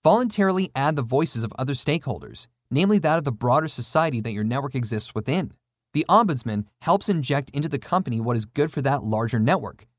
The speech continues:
not just the shareholders. It might require the company to do some things you think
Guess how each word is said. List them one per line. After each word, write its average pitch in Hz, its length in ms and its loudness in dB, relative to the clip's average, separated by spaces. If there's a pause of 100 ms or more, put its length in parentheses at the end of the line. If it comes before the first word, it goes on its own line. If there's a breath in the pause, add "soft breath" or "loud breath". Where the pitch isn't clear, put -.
not 190 160 4
just 208 180 -4
the 170 60 -2
shareholders. 139 800 -2 (340)
It 151 80 2
might 202 180 4
require 190 380 2
the 165 80 -4
company 151 380 -2
to 123 80 -6
do 143 200 0
some 117 220 0
things 120 320 -2
you 120 60 0
think 175 340 -4